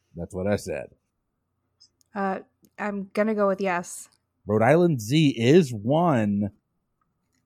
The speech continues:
Speaker 1: Marissa, which one is the Rhode Island Z?
Speaker 2: It's obvious. It's the one that's got the block and the block. And the, isn't there one that has the, oth-, it's like one on the left, one on the right?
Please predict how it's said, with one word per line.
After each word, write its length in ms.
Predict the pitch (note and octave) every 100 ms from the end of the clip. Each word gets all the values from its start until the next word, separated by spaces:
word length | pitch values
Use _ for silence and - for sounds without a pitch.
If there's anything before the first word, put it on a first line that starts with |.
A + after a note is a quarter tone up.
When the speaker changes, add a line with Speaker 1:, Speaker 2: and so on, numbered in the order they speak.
| _ _ G2+
Speaker 1:
Marissa, 340 | B2+ F3 F3
which 260 | A#2+ G3 -
one 140 | F3+
is 100 | D3+
the 100 | A#2 A2+
Rhode 180 | G#2+
Island 420 | F#2+ F#2+ F#2 F2+ E2+
Z? 340 | F2 G2 D3+ _ _ _ _ _ _ _
Speaker 2:
It's 440 | C4 C#4+ C#4+ - C4+
obvious. 520 | C4 F4 C#4 F#3+ F#3+ G#3+
It's 180 | G#3
the 140 | A3 A3+
one 320 | A3+ A#3+ B3
that's 300 | A#3+ A3+ -
got 360 | - A3+ A3 A3 _ _ _ _ _ _ _ _ -
the 80 |
block 480 | G3 F#3+ F#3+ A3 -
and 120 | A3+
the 60 | G#3
block. 640 | G3 F#3+ F#3+ G3+ _ - - _ _ _ _ _ _ _ _ _ _ _ -
And 140 | G3+
the, 100 | G3 -
isn't 160 | A3+
there 140 | B3 B3
one 140 | A#3+
that 120 | A#3
has 140 | A#3+ A3+
the, 160 | F#3+
oth-, 180 | G#3+ -
it's 260 | - G#3+ -
like 160 | G#3+ G#3+
one 180 | A3+
on 100 | A#3+
the 60 | A3+
left, 260 | A3+ A3+ A3+
one 120 | A3+
on 80 | A3
the 140 | G#3+
right? 300 | G3+ A3 C4+